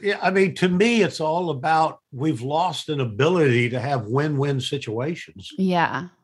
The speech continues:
Speaker 2: Yeah.
Speaker 1: with, with people. I mean, I just have my beliefs and you have your beliefs. We ought to be able to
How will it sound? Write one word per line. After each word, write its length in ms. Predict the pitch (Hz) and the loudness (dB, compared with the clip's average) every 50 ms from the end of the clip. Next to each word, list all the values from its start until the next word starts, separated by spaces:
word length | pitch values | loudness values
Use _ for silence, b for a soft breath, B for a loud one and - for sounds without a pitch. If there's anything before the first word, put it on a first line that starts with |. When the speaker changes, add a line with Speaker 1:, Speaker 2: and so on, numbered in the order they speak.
| _ _ _ _ _ _ _ _ _ _ _ _ _ _ _ _ | _ _ _ _ _ _ _ _ _ _ _ _ _ _ _ _
Speaker 2:
Yeah. 200 | - 175 165 139 | -6 -2 0 0
Speaker 1:
with, 200 | - 123 - - | 0 0 -2 -4
with 240 | - 123 117 113 - | -2 -2 -2 -2 0
people. 460 | - 123 110 - - - - - _ _ _ _ _ _ _ _ _ _ _ _ _ _ - | -2 -2 -2 -2 -6 -12 -20 -20 _ _ _ _ _ _ _ _ _ _ _ _ _ _ 0
I 120 | 135 135 | 2 4
mean, 500 | 131 139 139 135 135 131 123 113 110 - _ _ _ _ _ _ _ _ _ _ - - 180 - - _ _ _ _ _ _ _ _ _ _ _ - | 4 6 6 6 4 4 2 0 -4 -10 _ _ _ _ _ _ _ _ _ _ -20 -20 -20 -20 -20 _ _ _ _ _ _ _ _ _ _ _ -2
I 160 | 131 143 156 | 0 2 2
just 240 | 147 139 156 139 - - | 2 2 0 0 0 2
have 280 | 147 147 139 120 117 | 2 2 2 2 0
my 240 | 135 135 147 175 196 | 0 2 2 2 0
beliefs 560 | 175 139 127 127 123 123 139 170 156 - - | 0 0 0 2 4 4 2 2 -2 -4 -6
and 100 | 135 123 | -4 -2
you 140 | 131 151 147 | -2 0 2
have 240 | 143 139 135 117 117 | 2 2 0 0 0
your 180 | 135 160 190 | 0 0 0
beliefs. 500 | 202 170 131 120 117 117 131 151 131 104 | -2 -2 -2 0 2 2 2 0 -2 -4
We 140 | 113 135 139 | -2 0 2
ought 160 | 139 147 165 | 2 2 0
to 80 | 160 156 | 0 -2
be 180 | 139 147 143 139 | -4 -2 0 0
able 320 | 139 147 143 139 135 127 | 0 0 -2 -4 -6 -8
to 460 | - - 135 131 131 131 131 127 127 | -4 -2 0 0 2 0 0 -2 -4